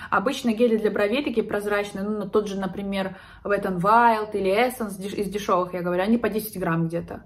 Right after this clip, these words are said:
Но это средство конкретно фиксирует железобетонно, кому нужно надолго, на весь день. Потрясающее средство, стоит, там, не знаю, двести рублей, это двадцать лет. В Турции, конечно, к сожалению, такого не найдёшь.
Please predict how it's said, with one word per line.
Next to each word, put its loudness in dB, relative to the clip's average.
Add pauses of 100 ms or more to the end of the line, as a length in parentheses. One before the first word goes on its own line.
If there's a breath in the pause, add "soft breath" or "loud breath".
(460 loud breath)
Но 4
это 4
средство 2
конкретно 2
фиксирует 2
железобетонно, 4
кому 4
нужно 2
надолго, 6
на -2
весь -6
день. 0 (300 loud breath)
Потрясающее 2
средство, 0
стоит, 4
там, -6
не -8
знаю, -2
двести 0
рублей, 2
это -2
двадцать -2
лет. -2
В -10
Турции, 0
конечно, -2
к -14
сожалению, -2
такого 0
не -4
найдёшь. 0